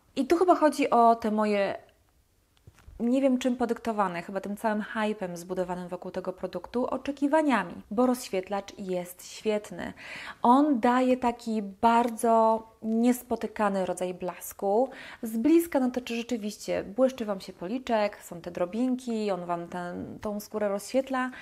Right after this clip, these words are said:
Wystarczy dać krok czy dwa w tył i ta Wasza cera wygląda na mokrą. Ona jest rozświetlona takim zdrowym blaskiem.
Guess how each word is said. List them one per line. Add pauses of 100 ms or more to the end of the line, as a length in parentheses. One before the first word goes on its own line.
(320)
Wystarczy
dać
krok
czy
dwa
w
tył (220)
i
ta
Wasza
cera
wygląda
na (1700)
mokrą. (540)
Ona
jest (680)
rozświetlona
takim
zdrowym (440)
blaskiem.